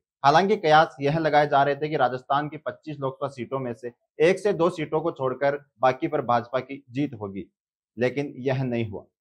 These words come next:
लेकिन हुआ यह कि भजनलाल शर्मा और किरोड़ीलाल मीणा के गढ़ में भी भारतीय जनता पार्टी का सूपड़ा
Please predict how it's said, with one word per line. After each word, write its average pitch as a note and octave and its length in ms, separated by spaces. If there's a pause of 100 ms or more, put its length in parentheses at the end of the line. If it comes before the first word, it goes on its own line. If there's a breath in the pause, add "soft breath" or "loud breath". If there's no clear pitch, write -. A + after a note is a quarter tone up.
लेकिन D3 260
हुआ F3 220
यह F#3 180
कि G3 160
भजनलाल D#3 420
शर्मा D3+ 380
और D3 280
किरोड़ीलाल C#3+ 460
मीणा C3 260
के D3 160
गढ़ C3+ 180
में C3 160
भी C3+ 140
भारतीय A#2 360
जनता B2 240
पार्टी A2+ 320
का B2 80
सूपड़ा G#2+ 420